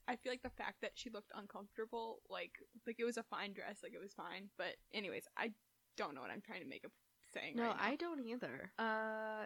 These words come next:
Speaker 2: is there any other outfits that we specifically wanna mention?
Speaker 1: The last outfit, or, like, final suit at the actual prom.
Speaker 2: Yeah, I said both her prom outfits were fine.
Speaker 1: Yeah,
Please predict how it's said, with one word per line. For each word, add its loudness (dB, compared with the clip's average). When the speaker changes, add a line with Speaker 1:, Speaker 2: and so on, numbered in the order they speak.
Speaker 2:
is -2
there 4
any 4
other 2
outfits -2
that -2
we 0
specifically -6
wanna -6
mention? -8
Speaker 1:
The 4
last 2
outfit, -4
or, 0
like, 0
final 2
suit -4
at -4
the 0
actual -2
prom. -4
Speaker 2:
Yeah, 2
I -2
said -4
both 2
her -4
prom -4
outfits -6
were -12
fine. -6
Speaker 1:
Yeah, 4